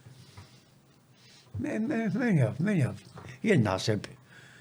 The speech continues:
Ma naħsebx li miġnuna, ella. Ma naħsebx li miġnun.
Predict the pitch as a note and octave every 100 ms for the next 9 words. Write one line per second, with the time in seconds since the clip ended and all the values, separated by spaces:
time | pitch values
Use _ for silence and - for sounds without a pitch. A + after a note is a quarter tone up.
0 | - - - - - - - - - -
1 | - - - G#2 F#2 - F3 B2+ C3+ G#2
2 | G#2+ A2 A2 A#2+ B2+ E3 - G2+ A#2+ F3
3 | - - - - - - G3+ - B3 G#2+
4 | F2+ - G3 A#2+ A2+ A#2 B2 B2 C#3